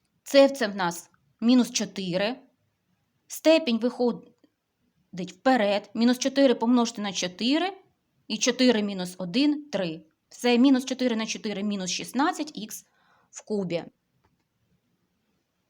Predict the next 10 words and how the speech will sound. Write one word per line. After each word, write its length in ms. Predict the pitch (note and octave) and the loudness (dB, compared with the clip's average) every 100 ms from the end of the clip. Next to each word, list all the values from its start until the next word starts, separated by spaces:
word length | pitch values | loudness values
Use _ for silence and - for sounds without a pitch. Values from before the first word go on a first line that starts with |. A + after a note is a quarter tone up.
| _ _ _ _ _ _ _ _ _ _ | _ _ _ _ _ _ _ _ _ _
Наступне 520 | A3 B3+ - E4 D4 C4 | -6 -6 -4 -6 -2 0
завдання. 760 | C4 A#3 A#3+ A#3 G#3+ F3 F3 - _ _ _ - | 0 2 2 2 0 -4 -8 -16 _ _ _ -4
Х 280 | C#4+ D#4+ - | -2 -2 0
в 40 | |
мінус 260 | C4 C4+ C4+ | 4 4 4
третьому 460 | - C#4 C4+ G#3 G3+ | 4 4 4 -4 -6
степені. 560 | - F#3 F3+ E3+ - - - | -2 -2 -2 -12 -14 -18 -2
Неважливо, 540 | A#3+ C#4 C#4+ C#4+ C#4+ A3+ | 2 4 4 4 2 2
який 300 | A3+ C#4 C4+ | 0 0 0
степень. 520 | C4+ A#3 - E3+ | 2 0 0 -8